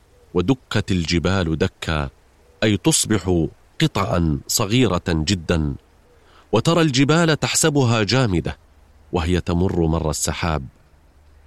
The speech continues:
في هذه الحياة الدنيا ترى الجبال وإذا بها جامدة،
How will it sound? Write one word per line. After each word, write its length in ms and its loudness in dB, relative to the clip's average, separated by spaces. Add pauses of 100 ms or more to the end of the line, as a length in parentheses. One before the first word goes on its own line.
(400)
في 180 2
هذه 340 2
الحياة 440 0
الدنيا 520 0 (1300)
ترى 180 2
الجبال 680 2 (340)
وإذا 360 2
بها 320 0
جامدة، 520 -2